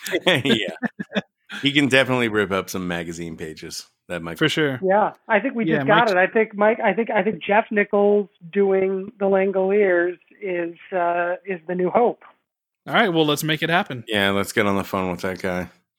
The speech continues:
Speaker 2: I, I did wanna bring up, like, there is a, a, a great character actor in the, in the show that isn't talked about too much, but it's somebody that, that I love. His name's, uh, Frankie Faison.
Speaker 3: Oh, yeah.
Speaker 2: Um, yeah, he plays Don Gaffney, but he, he,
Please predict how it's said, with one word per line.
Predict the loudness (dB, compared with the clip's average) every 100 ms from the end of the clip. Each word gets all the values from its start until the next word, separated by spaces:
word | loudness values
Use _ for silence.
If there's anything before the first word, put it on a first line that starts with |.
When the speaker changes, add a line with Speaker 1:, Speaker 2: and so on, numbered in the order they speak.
| _
Speaker 2:
I, | -10 -2 0 2
I | 0
did | 0
wanna | 2 2 2
bring | 0 2
up, | 0 0
like, | -2 -2 -4
there | -2 2
is | 2 2 0
a, | 0 0 -2 -4
a, | -4 -4 -2 0
a |
great | 2 2 2
character | 0 2 2 2
actor | 2 2 0
in | 2 0
the, | 0 -2 -6 -6
in | -4
the |
show | -2 0 2 2 0 -4 -12 -8
that | 0 0 2
isn't | 2 4
talked | 2 0 4
about | 2 4
too | 2
much, | 2 2
but | 0 2
it's | 0
somebody | 0 2 2 2
that, | 2 -2 0
that | 2
I | 2
love. | 2 2
His | 0
name's, | -2 -2 -2
uh, | -4
Frankie | -2 -4 -4 -4
Faison. | -2 -2 -2 -2 -2 -4 _ _ _
Speaker 3:
Oh, | 2 4 6
yeah. | 4 2 4 6 4
Speaker 2:
Um, | 4 4 0 -4 _ _ _ _
yeah, | 2 4
he | 2
plays | 2 2 4
Don | 2 2
Gaffney, | 2 2 2 0 -2
but | -2 -2
he, | 0 -2
he, | -2